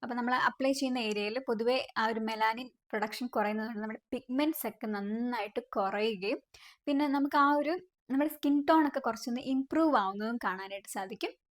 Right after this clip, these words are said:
അത് എപ്പോഴും ലഭിക്കുക യഥാർത്ഥ കസ്തൂരി മഞ്ഞൾ ഉപയോഗിച്ചാൽ മാത്രമായിരിക്കും. പിന്നെ മൂന്നാമത്തെ ഒരു കാര്യം എന്ന് പറയുന്നത് ഇപ്പൊ ചർമ്മരോഗങ്ങൾ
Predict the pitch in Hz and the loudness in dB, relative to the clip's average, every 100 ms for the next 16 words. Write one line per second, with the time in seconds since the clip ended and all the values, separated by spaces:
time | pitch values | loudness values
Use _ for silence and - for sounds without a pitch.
0 | _ _ _ _ _ - 262 226 247 - | _ _ _ _ _ -12 -2 2 2 0
1 | 220 _ _ _ 269 294 285 - 247 240 | -8 _ _ _ 0 2 0 -2 0 2
2 | 269 - 285 330 - 214 247 226 - 294 | 0 0 2 2 0 -4 -4 -2 -2 0
3 | 269 269 247 247 247 277 269 _ 214 190 | -2 0 0 0 0 -2 -4 _ -4 0
4 | 214 226 - 269 247 208 185 202 277 202 | 0 0 -2 -2 -2 -2 -2 -2 -2 -2
5 | 190 - 453 - _ - - _ _ 339 | -2 -6 -6 -8 _ -20 -20 _ _ 0
6 | 339 226 - - 262 294 302 320 320 320 | 2 0 -4 -2 2 4 6 6 4 2
7 | 285 - 196 202 208 196 226 190 190 285 | 0 2 2 2 0 -2 -2 -6 0 0
8 | - _ _ 254 277 277 285 269 285 339 | 0 _ _ -6 -4 -2 0 2 4 6
9 | 339 320 311 | 6 4 2